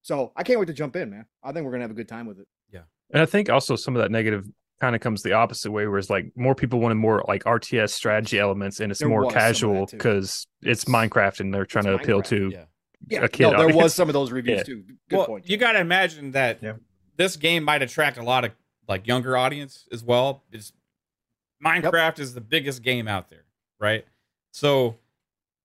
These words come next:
Speaker 2: a lot of these kids and people that are playing are just gonna play it because it's fucking Minecraft. You know? Like, just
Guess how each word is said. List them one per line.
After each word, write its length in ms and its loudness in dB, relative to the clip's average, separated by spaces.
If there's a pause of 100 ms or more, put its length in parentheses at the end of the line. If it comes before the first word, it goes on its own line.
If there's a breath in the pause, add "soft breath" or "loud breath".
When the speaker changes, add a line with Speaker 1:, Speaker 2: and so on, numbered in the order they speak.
(500)
Speaker 2:
a 80 -4
lot 240 4
of 100 0
these 380 -4 (180)
kids 380 2
and 180 -8
people 320 -2
that 120 2
are 60 -4
playing 360 -2
are 40 -12
just 140 -20
gonna 160 -4 (140)
play 260 2
it 140 0
because 240 -8
it's 80 -16
fucking 260 -10
Minecraft. 380 -4 (1120)
You 100 -12
know? 200 -4 (300)
Like, 380 -2
just 280 -20